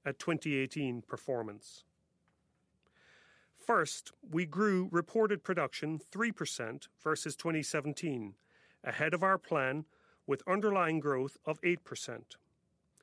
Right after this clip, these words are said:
We had record plant reliability of ninety-six percent, and our average base decline over five years was two point five percent,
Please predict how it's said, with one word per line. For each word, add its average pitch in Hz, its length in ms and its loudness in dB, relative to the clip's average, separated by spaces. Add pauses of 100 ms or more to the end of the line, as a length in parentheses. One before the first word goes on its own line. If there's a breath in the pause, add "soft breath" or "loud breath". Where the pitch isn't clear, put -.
(380 soft breath)
We 165 100 0
had 165 240 0
record 165 480 2 (160)
plant 170 380 0
reliability 151 840 2 (160)
of 135 100 -4
ninety-six 160 640 -2
percent, - 520 -10 (760 soft breath)
and 151 140 2
our 170 120 6
average 196 400 2
base 175 200 2
decline 135 540 -2
over 135 200 0
five 175 400 0
years 123 400 -2
was 143 140 -6
two 214 200 -4
point 170 280 -2
five 156 300 0
percent, - 540 -8